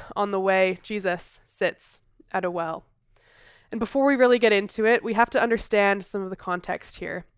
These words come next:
Jews, like Jesus and his disciples, and Samaritans did not mix. They were not friendly. Our passage even says that they didn't have anything to do with each other. And this is a conflict that had been going on for many, many years.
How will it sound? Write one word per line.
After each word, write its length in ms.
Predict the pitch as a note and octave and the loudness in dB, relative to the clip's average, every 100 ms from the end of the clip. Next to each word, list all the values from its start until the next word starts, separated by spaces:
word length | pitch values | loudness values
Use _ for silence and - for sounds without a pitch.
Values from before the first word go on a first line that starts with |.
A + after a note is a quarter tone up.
| _ _ | _ _
Jews, 520 | - A#3+ B3+ C4+ - - - - - G#3+ | -8 -2 0 -2 -4 -14 -20 -20 -4 2
like 240 | A3 - | 2 2
Jesus 420 | A3+ A3 A3+ A3 | -6 2 2 2
and 100 | G#3 | -2
his 140 | G3 F#3 | -6 -6
disciples, 720 | - F#3 F#3+ G#3 A3 A#3 - - - | 0 2 2 0 0 -2 -8 -12 -8
and 120 | G#3 | -8
Samaritans 840 | G#3 G3+ A3 A3+ F#3 F3 F#3 - - - | -2 4 4 4 -2 -10 -12 -16 -20 -8
did 140 | F#3+ | -6
not 280 | F#3+ F3+ - | 0 0 0
mix. 420 | F#3 - - - - - - _ | -6 -8 -10 -16 -16 -20 -20 _
They 100 | A3 | 2
were 100 | G#3 | 4
not 300 | G3 G#3 - | 4 6 4
friendly. 560 | - G3+ G3 F#3+ F#3+ F#3 - | 2 -2 0 -2 -2 -4 -4
Our 80 | G3+ | -2
passage 420 | - G#3+ - G3+ | 4 4 4 -4
even 200 | G#3 G3+ | -2 -4
says 360 | - F#3 F#3+ - | 0 2 2 0
that 300 | F3+ D#3+ - | -2 -2 -4
they 80 | G3 | -4
didn't 180 | G#3 | -4
have 220 | G3+ G3 - | -4 -6 -4
anything 560 | G3+ G#3 F#3+ G#3 G3+ G3 - - _ - | -4 -4 -2 0 0 -4 -14 -20 _ -20
to 100 | F3+ | -10
do 180 | F3 E3 | -8 -6
with 160 | E3 | -8
each 160 | - - | -10 -12
other. 360 | - - F#3+ _ _ _ _ _ _ _ _ _ | -8 -8 -8 _ _ _ _ _ _ _ _ _
And 100 | A#3 | -4
this 140 | A#3+ C4+ | -2 -2
is 80 | B3 | -4
a 40 | |
conflict 520 | - A3+ A3 A3+ G#3+ | 4 4 4 0 0
that 80 | G#3+ | -4
had 80 | G3+ | -4
been 160 | G#3 | -6
going 240 | G3+ G3+ G3 | -2 -2 0
on 200 | F#3 F#3 | -2 -2
for 140 | G3 | -6
many, 380 | F#3+ F#3+ F#3 F#3 - - _ - | -4 -2 -2 -6 -12 -20 _ -8
many 200 | F3 E3+ | -6 -6
years. 580 | E3 D#3+ E3 F#3 - | -8 -8 -10 -10 -14